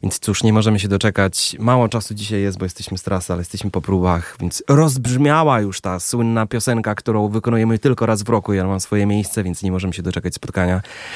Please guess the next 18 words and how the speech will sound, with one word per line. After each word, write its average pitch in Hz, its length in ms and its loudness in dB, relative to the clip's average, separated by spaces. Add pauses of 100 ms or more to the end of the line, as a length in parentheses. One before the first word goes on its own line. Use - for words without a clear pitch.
z 101 80 -2
wami, 147 280 4
studentami 123 680 2
i 107 60 0
wszystkimi, 104 400 -4
którzy 90 460 -4
dzisiaj 92 360 -2
mają 92 200 0
ochotę 90 240 -2
spędzić 87 360 -4
ten 87 140 -4
czas 85 360 -4
nie 98 100 0
tylko 127 200 0
z 139 40 -2
nami, 147 220 4
bo 95 140 -2
też - 240 -8